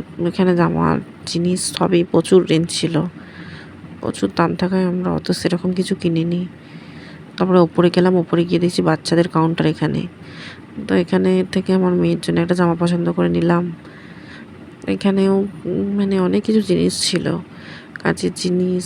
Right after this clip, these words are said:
স্টিল, রান্নার যেসব কাজে লাগে সেসব জিনিস। তার মাকে দেখাতে মা বললো একটা হটপট নেবে,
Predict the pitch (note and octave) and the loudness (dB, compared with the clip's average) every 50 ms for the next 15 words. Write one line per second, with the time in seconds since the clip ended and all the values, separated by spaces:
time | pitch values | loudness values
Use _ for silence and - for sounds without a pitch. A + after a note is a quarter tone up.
0 | - - - - - - - F#3+ F#3 F#3 F#3 F#3 F3+ F#3 F3+ E3+ - - - - | -6 -10 -12 -12 -10 -2 0 0 2 2 0 0 -2 -2 -6 -8 -12 -18 -20 -20
1 | - - - - - - - - - G#3 G3+ F3+ E3+ F3+ F#3 F#3 F#3 F3+ F3+ - | -20 -18 -18 -18 -18 -18 -18 -10 -4 -2 0 2 2 2 2 0 0 0 0 -4
2 | F#3 E3 - E3 E3+ - - E3+ E3 E3+ E3 E3 E3 D#3+ E3 F3+ - F3+ E3+ - | -6 -2 -2 -4 -4 -2 -2 0 0 2 0 0 0 0 -2 -2 -2 -2 -4 -2
3 | - F3+ F3 F3 - E3+ F3 F3 F3+ F3+ - - - - - - - - - - | -2 -4 -4 -2 -2 -2 0 0 -2 -4 -6 -12 -16 -16 -16 -16 -14 -16 -16 -16
4 | - - G#3+ G3+ F#3+ F3+ E3+ E3+ - F#3 F3 F3 E3+ F3+ F3+ G3 G3 F#3 F3 E3 | -2 0 2 2 4 4 2 2 2 0 0 2 0 0 0 0 0 0 0 0
5 | E3 E3+ E3 E3+ E3+ E3+ - F3 D#3+ E3 D3+ - - - D#3 D#3+ E3 D#3+ D#3 D#3 | 2 2 2 2 0 0 0 0 0 0 -2 -2 -2 -2 -2 0 2 0 0 0
6 | E3 | -2